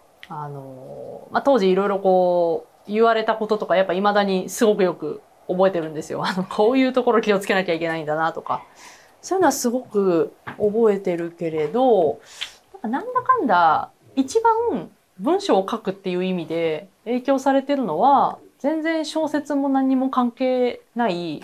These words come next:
高校の時の進路指導の先生なんですけど、国語科の先生で、まあ、だから国語の先生では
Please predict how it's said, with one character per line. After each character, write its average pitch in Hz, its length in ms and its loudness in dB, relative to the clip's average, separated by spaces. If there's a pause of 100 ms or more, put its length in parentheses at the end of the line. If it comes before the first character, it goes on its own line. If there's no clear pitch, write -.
(140)
高 269 240 2
校 262 240 2
の 254 60 -6
時 262 260 -4
の 175 340 -2 (440)
進 254 240 0
路 247 140 2
指 240 160 0
導 160 100 0
の 151 60 -8
先 170 180 -4
生 180 120 -2
な 143 80 -6
ん 123 80 -12
で - 60 -16
す - 100 -20
け 135 80 -12
ど、 139 260 -10 (800)
国 277 260 0
語 349 100 0
科 349 120 2
の 320 100 -4
先 285 180 -4
生 - 160 -6
で、 - 260 -6
ま 339 100 -4
あ、 - 20 -10
だ 349 80 0
か - 60 0
ら 185 60 -2
国 - 160 -10
語 494 200 -2
の 480 80 -4
先 392 200 -2
生 370 120 0
で 170 80 2
は - 160 -2